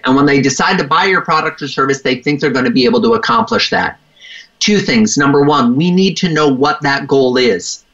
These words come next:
Lots of times we presume to know what that goal is without ever asking them. Number two, we need to track their progress towards that goal so that when they get there, we can celebrate. 'Cause the typical customer will not actually celebrate when they accomplish the goal.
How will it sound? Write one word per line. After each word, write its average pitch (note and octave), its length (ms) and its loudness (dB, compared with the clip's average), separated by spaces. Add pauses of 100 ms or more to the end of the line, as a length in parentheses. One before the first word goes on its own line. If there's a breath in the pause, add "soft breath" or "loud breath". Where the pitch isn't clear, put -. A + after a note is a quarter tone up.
(180)
Lots F3 280 0
of G#3+ 60 -2
times F#3+ 280 -2
we E3+ 140 -2
presume C#3 920 0 (180)
to - 120 0
know B3 180 2
what A3+ 200 0
that A#3+ 200 -4
goal A3+ 220 2
is A3+ 160 -2
without A#3 300 0
ever A#3+ 240 0
asking A#3 420 -4
them. G#3 140 0
Number D#3+ 280 2
two, F#3 440 0 (160 loud breath)
we F#3 140 2
need F#3+ 180 2
to D#3 80 -4
track F#3 400 -4
their D3 160 -2
progress F#3+ 480 -2
towards A3 320 0
that A3 180 -2
goal A3+ 160 2
so A3+ 160 -2
that E3 140 -2
when D3+ 140 0
they C#3+ 120 2
get D3+ 220 -4
there, E3 140 0
we C3+ 140 2
can C3 160 -2
celebrate. A#2+ 640 -2 (280 loud breath)
'Cause D3 180 0
the D#3 140 -2
typical A#3 400 0
customer C#3 600 -4 (200 loud breath)
will D3+ 180 2
not E3 280 0 (100)
actually E3 480 -4
celebrate B2 800 -2
when D3+ 160 0
they C#3+ 160 0
accomplish C3 600 -2
the C3 100 -2
goal. D3 380 0